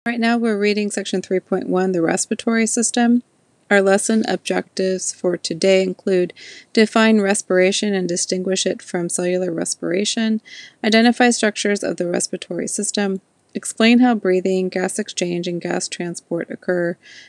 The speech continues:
describe respiratory system diseases, and how to keep the respiratory system healthy. Our lesson vocabulary includes asthma, emphysema, lung, pneumonia, respiration, respiratory system, and trachea.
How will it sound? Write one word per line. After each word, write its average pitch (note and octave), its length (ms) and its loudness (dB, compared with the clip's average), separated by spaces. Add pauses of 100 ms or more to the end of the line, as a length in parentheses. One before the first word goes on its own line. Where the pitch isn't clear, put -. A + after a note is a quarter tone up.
(120)
describe G#3+ 520 2
respiratory G3 580 -2
system F#3 460 -6
diseases, F3+ 580 0
and F3+ 240 -2
how G3 220 -2
to G#3 100 0
keep - 280 -6
the F3+ 100 0
respiratory F3 680 -4
system - 420 -6 (100)
healthy. E3 360 -6 (840)
Our G3+ 80 6
lesson G#3+ 280 6
vocabulary G#3+ 720 2
includes E3+ 520 -4 (100)
asthma, F3+ 640 -2
emphysema, F3+ 800 0
lung, F#3 560 -2
pneumonia, G#3+ 720 2
respiration, F3 1000 -4
respiratory F3+ 560 -4
system, E3+ 640 -6
and E3+ 160 -6
trachea. E3 560 -8